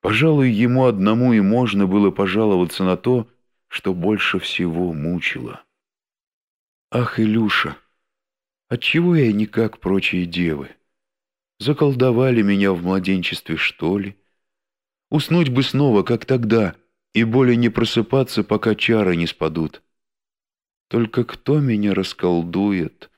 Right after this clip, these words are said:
когда я сама расколдовываться не желаю?»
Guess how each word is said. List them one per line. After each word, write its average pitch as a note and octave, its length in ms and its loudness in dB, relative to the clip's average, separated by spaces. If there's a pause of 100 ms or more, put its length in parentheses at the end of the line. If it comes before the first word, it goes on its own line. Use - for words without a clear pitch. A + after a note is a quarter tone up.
(500)
когда A#2 320 0
я A#2+ 180 4
сама A2 440 0
расколдовываться F2+ 1120 0
не E2+ 160 -2
желаю?» F2 600 -2